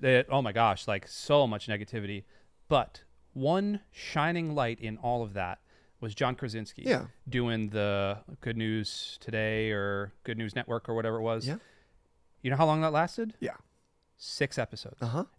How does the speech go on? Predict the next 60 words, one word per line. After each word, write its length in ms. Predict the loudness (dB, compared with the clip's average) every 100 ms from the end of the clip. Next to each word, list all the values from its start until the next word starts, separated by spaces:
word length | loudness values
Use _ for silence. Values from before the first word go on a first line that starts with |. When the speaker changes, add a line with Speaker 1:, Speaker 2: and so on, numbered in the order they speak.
| 2
Speaker 1:
And 340 | 2 2 0
the 80 | 0
first 320 | 2 2 0
three, 460 | -2 0 2 0 -4 _ _ _ _ _ _
it 140 | -4
really 260 | 0 2 2
just, 240 | -2 -6
the 80 | -6
first 240 | 4 6 6
one 100 | 4
was 120 | 6
great. 320 | 6 6 6
The 40 |
Speaker 2:
Yeah. 60 | 4
Speaker 1:
second 140 | 4 4
one 140 | 4
tailed 260 | 4 4 4
down. 220 | 2 2
The 60 | 2
Speaker 2:
Yeah. 40 |
Speaker 1:
third 80 | 2
one 160 | 0 -4
was, 180 | -6 -4
and 180 | -4
then 220 | -2 -2 -2
nobody 240 | -2 -2
watched 320 | -2 -4 -6
it. 80 | 0
Speaker 2:
Yeah. 120 | 0 0 0
Speaker 1:
Then 120 | 2
it 20 |
got 160 | 2 4
bought, 260 | 2 2 -2
and 160 | -6
then 80 | -6
it 100 | -4
went 160 | -4 -2
away 140 | -2
Speaker 2:
Uh-huh. 120 | 0
Speaker 1:
forever. 300 | 0 0 -2 -12 _ -20 -20 _ _ _ _ _ _ _ _ _
That 540 | -10 2 6 6 4 -6 -8
right 200 | 0 0
there 320 | 2 4 4 2
is 160 | -2
a 40 | -2
Speaker 2:
Mm-hmm. 80 | -4
Speaker 1:
perfect 340 | -4 -4 -6 -8
sign 180 | -6 -6
of 80 |
the 60 | -8
times. 520 | -10 -10 -10 -14 -18 -20 -14 2
Like, 300 | 2 2 -8 -20 -20 -20 -20 _ 0
that 180 | 2 4
was 140 | 2
so 200 | -2 -2
positive, 540 | -2 -2 -2 -2 -8 -8
and 80 |
it 80 | -10
was 100 | -12
so 380 | -8 -2 -2 -2